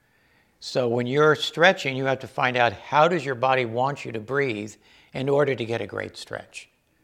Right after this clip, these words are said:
And then the fourth part is, are you resisting or do you need to yield when you're stretching?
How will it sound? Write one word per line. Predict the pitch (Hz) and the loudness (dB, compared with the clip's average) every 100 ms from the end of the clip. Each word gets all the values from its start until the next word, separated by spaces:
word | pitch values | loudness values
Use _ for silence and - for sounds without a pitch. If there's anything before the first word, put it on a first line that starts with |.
| _ _ _ _ _ _ _ _ _ _ _ | _ _ _ _ _ _ _ _ _ _ _
And | 117 117 | -6 -4
then | 120 | -4
the | 117 | -6
fourth | 113 185 196 190 | -4 -2 -2 -2
part | 123 120 | -2 0
is, | 113 113 - _ _ _ _ | -2 -4 -10 _ _ _ _
are | - 135 | 2 4
you | 143 139 | 2 -2
resisting | 131 131 113 139 180 - 143 127 127 151 _ _ _ - | -2 -4 -6 -4 -4 -4 -6 -4 -6 -10 _ _ _ 0
or | 127 | 0
do | 120 | 2
you | 135 131 | -2 -2
need | 135 113 | -4 -6
to | 123 | -8
yield | 113 123 156 156 151 127 | -6 -2 2 4 4 0
when | 117 | -6
you're | 110 101 | -6 -10
stretching? | - 120 107 - 117 110 | -6 -2 -2 -4 -10 -12